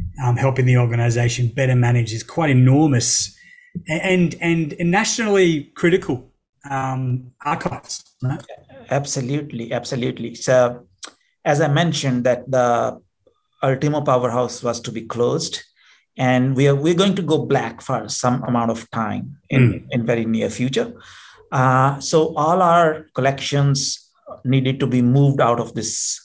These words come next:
Speaker 2: uh, Ultimo space. So we have Castle Hill as a, where we are managing our, our archives. We are storing them there. Uh, so they are being moved. And part of the process which, uh, the government supported the proposal for Powerhouse Museum was to digitize them.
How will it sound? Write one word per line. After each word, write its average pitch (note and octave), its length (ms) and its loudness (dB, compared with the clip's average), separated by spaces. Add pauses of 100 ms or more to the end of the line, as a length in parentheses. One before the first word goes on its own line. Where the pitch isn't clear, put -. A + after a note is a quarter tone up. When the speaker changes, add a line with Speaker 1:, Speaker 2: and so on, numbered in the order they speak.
Speaker 2:
uh, A2+ 360 0
Ultimo A2+ 400 0
space. - 600 -4 (260)
So - 160 -2
we C#3+ 140 2
have C#3+ 240 2
Castle A#2+ 380 -4
Hill A#2 260 -2
as A2 240 -4
a, A2+ 120 -4
where A2+ 240 -2
we A2+ 220 -4
are G#2 220 -4
managing A2 420 -6
our, G#2+ 220 -4
our G#2+ 180 -4
archives. - 640 -6
We A#2 80 -4
are A2+ 60 -4
storing A#2 360 -2
them A2 180 -8
there. G#2+ 240 -4 (760)
Uh, B2 380 -2
so - 140 -6
they C#3+ 160 2
are D#3+ 100 4
being C3+ 320 2
moved. B2+ 360 0
And A#2+ 220 -2
part D3+ 200 0
of - 240 -4
the C3+ 240 2
process B2+ 720 -6
which, A2+ 420 -8
uh, B2 80 -6
the A2+ 140 -6
government A#2+ 400 -4
supported B2 540 -4
the A2+ 80 -6
proposal A2+ 520 -6
for A2 340 -4
Powerhouse A2 460 -2
Museum B2 280 -2
was G#2+ 280 -4
to A#2 140 -6
digitize A2+ 600 -4
them. G2 280 -8